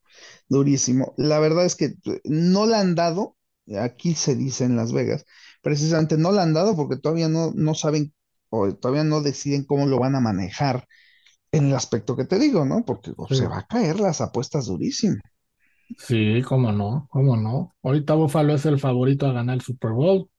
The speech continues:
Speaker 2: imagínate. Y así
Speaker 1: Así
Speaker 2: empezó
Speaker 1: es.
Speaker 2: la temporada. Oye, otro,
Speaker 1: Así es.
Speaker 2: otro duelo que hay en este partido es el de David Cook, que es el corredor de Minnesota. Del otro lado juega su equipo, su hermano,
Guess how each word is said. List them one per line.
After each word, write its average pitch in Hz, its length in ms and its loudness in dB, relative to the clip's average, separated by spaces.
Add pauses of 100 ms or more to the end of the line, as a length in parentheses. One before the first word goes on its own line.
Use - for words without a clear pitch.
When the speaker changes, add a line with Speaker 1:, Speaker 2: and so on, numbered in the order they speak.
(160)
Speaker 2:
imagínate. 139 600 0 (380)
Y 131 160 0
así 139 220 0
Speaker 1:
Así 147 120 0
Speaker 2:
empezó 147 200 0
Speaker 1:
es. 143 60 -2
Speaker 2:
la 135 120 0
temporada. 110 500 -4 (720)
Oye, 208 400 4
otro, 214 580 2
Speaker 1:
Así - 80 -2
es. 202 80 0
Speaker 2:
otro 185 640 2
duelo 180 400 2
que 180 120 0
hay 180 100 4
en 180 80 4
este 180 200 0
partido 151 720 0
es 156 200 -2
el 185 100 4
de 151 140 2
David 156 400 2
Cook, 262 260 -2 (760)
que 160 80 0
es 147 120 0
el 165 140 0
corredor 143 460 4
de 151 80 2
Minnesota. 151 840 0
Del 151 220 0
otro 180 240 2
lado 170 320 4
juega 170 280 0
su 151 120 -4
equipo, 147 320 -4
su 147 140 0
hermano, 160 520 2